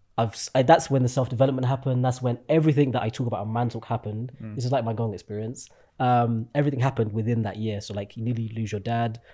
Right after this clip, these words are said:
Speaker 1: Um, you've, you're waiting to go back to uni, and now you have to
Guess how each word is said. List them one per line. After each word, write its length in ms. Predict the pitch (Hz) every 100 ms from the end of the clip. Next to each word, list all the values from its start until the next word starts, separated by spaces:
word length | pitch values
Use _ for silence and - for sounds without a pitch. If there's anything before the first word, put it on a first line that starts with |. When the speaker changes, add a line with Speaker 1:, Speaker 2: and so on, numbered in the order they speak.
| _ _ -
Speaker 1:
Um, 600 | 104 101 98 98 98 - _ -
you've, 340 | 107 95 - - -
you're 140 | 107
waiting 260 | 117 117 113
to 80 |
go 80 | 113
back 240 | 104 107 -
to 80 | 107
uni, 260 | 110 117 117
and 80 | 107
now 120 | 104
you 100 | 101
have 120 |
to 100 | 101